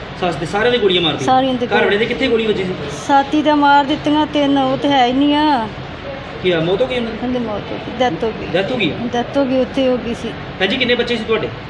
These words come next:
Speaker 1: ਕਿੰਨੇ ਬੱਚੇ
Speaker 2: ਦੋ
Speaker 1: ਨੇ?
Speaker 2: ਬੇਟੀਆਂ, ਇੱਕ ਬੇਟਾ ਆ।
Speaker 1: ਹੂੰ।
Speaker 2: ਉਹ ਵਿਚਾਰੇ ਇਕੱਲੇ ਆ।
Speaker 1: ਇੰਨੀ ਕਾਹਦੀ ਗੱਲ ਹੋ ਗਈ ਕਿ ਗੋਲੀਆਂ ਚਲਾਤੀਆਂ ਤੁਹਾਡੇ ਸਹੁਰੇ ਨੇ? ਇੰਨਾ ਵੱਡਾ ਕੀ ਸੀ ਮਸਲਾ ਤੁਹਾਡਾ?
Speaker 2: ਕੋਈ ਮਸਲਾ ਨਹੀਂ।
Speaker 1: ਹੂੰ।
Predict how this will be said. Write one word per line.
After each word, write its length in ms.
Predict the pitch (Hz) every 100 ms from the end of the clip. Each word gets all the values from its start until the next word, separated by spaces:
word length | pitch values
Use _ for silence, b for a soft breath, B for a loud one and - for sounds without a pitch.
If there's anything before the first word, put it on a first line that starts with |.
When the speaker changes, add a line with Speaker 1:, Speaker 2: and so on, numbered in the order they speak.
| -
Speaker 1:
ਕਿੰਨੇ 140 | - 190
ਬੱਚੇ 140 | 302
Speaker 2:
ਦੋ 140 | 320 311
Speaker 1:
ਨੇ? 60 |
Speaker 2:
ਬੇਟੀਆਂ, 460 | 285 277 269 262 269
ਇੱਕ 180 | 269 254
ਬੇਟਾ 300 | 233 226 247
ਆ। 200 | 240 175 - - - -
Speaker 1:
ਹੂੰ। 160 | 180 143 104 - - - - -
Speaker 2:
ਉਹ 160 | 269 311
ਵਿਚਾਰੇ 320 | 320 311 285
ਇਕੱਲੇ 500 | 285 277 269 294 320
ਆ। 100 | 262 - - 214
Speaker 1:
ਇੰਨੀ 220 | 233 277
ਕਾਹਦੀ 260 | 247 285
ਗੱਲ 160 | 254 226
ਹੋ 60 | 240
ਗਈ 100 | 220
ਕਿ 100 | 269
ਗੋਲੀਆਂ 360 | 185 180 247
ਚਲਾਤੀਆਂ 360 | 262 226 214 220
ਤੁਹਾਡੇ 180 | 220 170
ਸਹੁਰੇ 260 | 160 190
ਨੇ? 80 | 190
ਇੰਨਾ 400 | 220 202 190 214
ਵੱਡਾ 260 | 196 165 190
ਕੀ 260 | 190 226
ਸੀ 340 | 240 196 160 139 - - - - -
ਮਸਲਾ 220 | 156 147
ਤੁਹਾਡਾ? 200 | 139 135 - -
Speaker 2:
ਕੋਈ 280 | 339 339 339
ਮਸਲਾ 540 | 311 302 302 285 277
ਨਹੀਂ। 340 | 277 294 285 262 - - - - - -
Speaker 1:
ਹੂੰ। 180 | 349